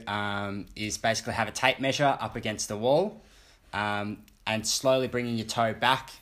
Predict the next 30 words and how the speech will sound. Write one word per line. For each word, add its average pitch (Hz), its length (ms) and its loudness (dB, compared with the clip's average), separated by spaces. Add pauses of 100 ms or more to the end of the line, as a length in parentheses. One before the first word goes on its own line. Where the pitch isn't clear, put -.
(140)
So, 104 180 -6
for 107 140 -8
example, 98 400 -8
one 113 460 2
is 107 140 -6
closer - 380 -4
to - 100 -10
the 92 80 -8
wall, 120 280 0
one 101 160 -6
centimeter. 131 560 0 (640)
Um, 104 340 -2
you 120 120 -2
should, 180 340 4
your 135 200 6
knee 143 220 4
should 151 140 -2
be 143 60 4
able 135 160 8
to 120 40 2
touch - 360 0
the 113 60 -4
wall 120 340 4
without 117 280 0
your 104 100 -8
heel 113 220 -2
lifting 113 360 -4
off - 240 -8
the 98 60 -10
ground, 120 580 -2